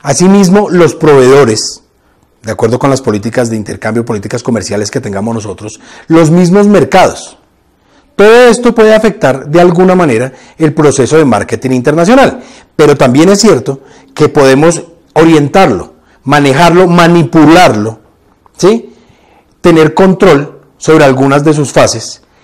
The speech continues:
desde nuestra compañía. Hasta ahí está muy bien. Pero ¿y qué hacemos con lo que no controlamos? Sería el macroentorno.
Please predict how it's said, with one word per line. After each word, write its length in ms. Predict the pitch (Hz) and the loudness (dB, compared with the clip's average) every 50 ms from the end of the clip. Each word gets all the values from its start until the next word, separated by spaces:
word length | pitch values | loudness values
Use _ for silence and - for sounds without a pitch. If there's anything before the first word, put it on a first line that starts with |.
| _ _ _ | _ _ _
desde 300 | 80 107 110 98 107 104 | -4 -4 -2 0 0 0
nuestra 300 | 107 104 98 107 104 - | 0 0 -2 -4 -4 -4
compañía. 500 | 110 95 120 139 190 240 233 143 120 - | -4 -2 0 2 2 2 2 0 -2 -4
Hasta 260 | - 120 - - 175 | -6 -6 -2 0 2
ahí 120 | 226 285 302 | 2 2 2
está 220 | - - 170 151 | 2 0 0 0
muy 120 | 151 147 | 0 0
bien. 400 | 147 196 233 196 117 - - - _ _ _ _ _ _ _ _ _ _ | 2 2 2 0 0 -4 -12 -20 _ _ _ _ _ _ _ _ _ _
Pero 240 | - 180 185 180 190 | 0 2 4 4 4
¿y 200 | 185 180 175 170 | 4 2 0 -2
qué 160 | 175 - 196 | -2 0 0
hacemos 340 | 196 185 220 214 220 208 208 | 2 2 2 2 2 0 0
con 140 | 220 208 196 | 2 2 2
lo 80 | 180 | 2
que 100 | - 156 | 2 0
no 120 | 131 127 131 | 0 0 0
controlamos? 600 | 175 170 170 170 175 202 165 - - - - - _ _ _ _ _ - | 0 0 2 2 4 4 2 0 -4 -10 -16 -20 _ _ _ _ _ -6
Sería 400 | - 160 151 147 143 151 160 151 | -2 0 2 2 4 2 2 2
el 200 | - 170 170 160 | 0 0 2 2
macroentorno. 840 | 160 156 143 - - 131 120 110 107 - 135 110 85 76 76 - | 2 2 0 0 0 0 0 0 0 0 -2 -2 -2 -4 -12 -18